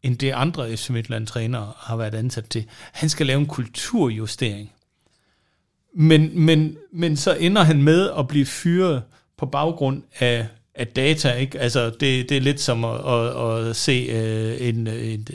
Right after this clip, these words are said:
en lille baby vende, øh, rulle sig tilbage i fosterstilling. Altså, at man, man ændrer simpelthen, man flytter simpelthen målstolperne for,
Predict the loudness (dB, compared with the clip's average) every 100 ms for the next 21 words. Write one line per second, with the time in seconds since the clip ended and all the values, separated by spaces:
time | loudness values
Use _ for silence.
0 | -10 -4 -2 0 0 0 0 -2 -4 -4
1 | -8 -4 -2 -2 -2 -4 -2 -2 -2 -6
2 | -4 -2 0 0 -2 -2 -4 -2 -2 -4
3 | -8 -12 -10 0 4 4 0 -12 -12 -6
4 | 2 2 2 2 2 4 4 4 2 2
5 | 4 2 2 2 2 4 4 4 2 4
6 | 6 4 4 0 0 0 -4 -2 0 0
7 | -2